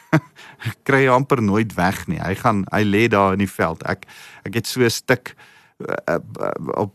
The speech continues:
op ons plaasie is daar 'n stuk fondasie wat al vir jare en jare la-, daar lê. Ek, ek weet nie wat dit was nie. En dit, dis vir my so 'n teken van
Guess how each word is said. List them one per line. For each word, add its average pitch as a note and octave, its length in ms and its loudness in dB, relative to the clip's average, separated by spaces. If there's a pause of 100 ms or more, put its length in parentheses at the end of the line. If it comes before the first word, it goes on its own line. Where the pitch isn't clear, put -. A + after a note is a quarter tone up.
(120)
op G#2 240 -2
ons A2 80 0
plaasie A#2 560 2
is F#2 80 -2
daar G2+ 160 4
'n - 140 -6
stuk - 200 -4
fondasie G2+ 720 0
wat G2+ 180 0
al G#2+ 100 2
vir A#2 160 -4
jare A2 240 4
en A#2+ 100 0
jare G#2 280 4
la-, G2 180 2
daar F#2+ 240 2
lê. F#2+ 160 2
Ek, - 320 -2
ek - 240 -6
weet G#2+ 200 0
nie A#2 120 2 (200)
wat G#2+ 260 2
dit A2+ 260 4
was G#2+ 360 4
nie. F2 180 -2 (500)
En A2 120 -4
dit, B2 160 0
dis B2+ 240 0
vir - 140 -4
my B2+ 160 2
so F3+ 160 -2
'n D#3+ 140 2 (240)
teken D3 560 0
van F#2+ 260 0